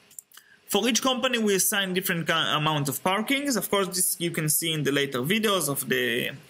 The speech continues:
uh, of the parking spaces. But basically, you can see that the tol-, total, total parkings for,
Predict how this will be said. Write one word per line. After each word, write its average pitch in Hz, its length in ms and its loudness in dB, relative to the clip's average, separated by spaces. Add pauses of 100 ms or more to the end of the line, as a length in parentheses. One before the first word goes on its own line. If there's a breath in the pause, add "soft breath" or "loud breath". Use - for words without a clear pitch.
(160)
uh, 131 920 -4
of 135 120 -2
the 131 80 0
parking 220 380 0
spaces. 214 640 0 (500 loud breath)
But 220 160 2
basically, 262 540 2
you 220 60 2
can 220 160 2
see 226 160 0
that 196 140 0
the 175 80 0
tol-, 208 280 0 (220)
total, 202 220 0 (140)
total 214 200 2
parkings 185 760 -2 (260)
for, 147 380 2